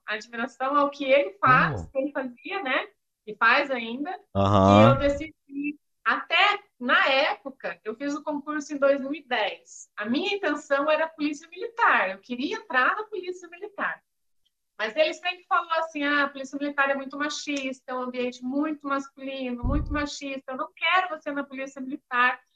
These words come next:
Speaker 1: faz pra polícia civil." Ah, as pessoas falam que a polícia militar e a polícia civil não se dão bem, né? E ele sempre me incentivou a ir para a polícia civil. E aí eu passei,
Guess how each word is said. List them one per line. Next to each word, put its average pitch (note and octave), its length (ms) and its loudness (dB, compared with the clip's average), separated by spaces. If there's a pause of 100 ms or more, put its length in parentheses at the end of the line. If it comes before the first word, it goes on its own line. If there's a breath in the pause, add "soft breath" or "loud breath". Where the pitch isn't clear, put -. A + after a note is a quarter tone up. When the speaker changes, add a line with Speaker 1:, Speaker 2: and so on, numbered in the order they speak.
(220)
Speaker 1:
faz D#4 340 4
pra G4 160 -10
polícia F#4+ 340 -10
civil." F4 560 -2 (800)
Ah, G3+ 400 -2
as G3 100 -6
pessoas B3+ 560 -2
falam B3 440 4
que - 180 -8
a A3+ 80 -2
polícia A#3 300 -6
militar A#3 320 -2
e - 20 0
a A#3+ 60 -2
polícia A#3 340 -20
civil A#3+ 220 -6
não C4 100 -4
se - 180 -14
dão C#4 200 -4
bem, A3+ 240 -6
né? F#3+ 220 -8
E A3+ 200 -6
ele A#3+ 140 -2
sempre C4+ 500 -10
me D4 100 -4
incentivou C4+ 600 -2
a B3+ 80 2
ir B3 180 -6
para D4+ 160 -6
a - 20 -10
polícia C#4+ 320 -8
civil. - 460 -20 (880)
E A3 180 -8
aí A#3 600 -2
eu E4+ 200 -10 (100)
passei, G4 540 -2